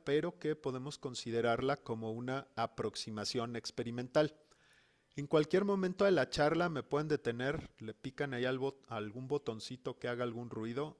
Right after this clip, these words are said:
o, este, abren su micrófono y, y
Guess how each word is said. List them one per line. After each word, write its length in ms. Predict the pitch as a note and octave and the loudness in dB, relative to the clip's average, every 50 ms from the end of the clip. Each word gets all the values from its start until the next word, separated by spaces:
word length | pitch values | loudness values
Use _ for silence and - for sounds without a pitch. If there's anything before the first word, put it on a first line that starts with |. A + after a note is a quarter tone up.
| _ _ _ | _ _ _
o, 380 | A2+ G#2+ G#2 G#2+ G2+ G2+ - _ _ _ _ _ _ _ _ _ _ _ _ _ _ _ _ _ _ _ _ _ - | -10 -8 -8 -8 -10 -12 -14 _ _ _ _ _ _ _ _ _ _ _ _ _ _ _ _ _ _ _ _ _ -10
este, 720 | G#2+ G#2+ - - - - - G#2+ G2+ G2+ G2 G2 F#2 - - | -8 -8 -6 -8 -10 -8 -6 -4 -2 -2 -2 -4 -6 -8 0
abren 340 | A2+ A#2+ B2 C3+ C3+ C3+ - | 2 2 2 4 2 -2 -2
su 140 | - B2+ | -6 -6
micrófono 680 | A2+ A2+ - - - B2 B2 - - C#3+ C#3 C3 B2+ A#2+ | -8 -8 -8 -2 0 0 0 0 -2 -4 -4 -4 -4 -4
y, 280 | A#2 A2+ A2 - - - - | -4 -4 -6 -8 -10 -14 -16
y 400 | F2 G#2+ G#2 G2+ G2+ G2+ G2 | -16 -14 -14 -14 -14 -14 -16